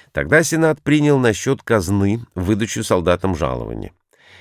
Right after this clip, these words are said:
Это на первое время улучшило положение беднейших жителей,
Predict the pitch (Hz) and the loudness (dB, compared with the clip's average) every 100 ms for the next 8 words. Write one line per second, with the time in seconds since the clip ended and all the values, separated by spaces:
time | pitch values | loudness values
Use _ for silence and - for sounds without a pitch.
0 | _ 120 110 113 123 143 160 139 120 107 | _ 0 2 2 2 2 2 4 4 4
1 | 113 98 104 107 120 117 104 87 87 82 | 2 2 2 0 0 0 -2 0 0 2
2 | 90 87 82 85 80 76 82 87 78 67 | 2 2 2 0 -2 -2 -2 0 -2 -2
3 | 71 71 82 76 107 120 | -6 -4 -6 -4 -2 -2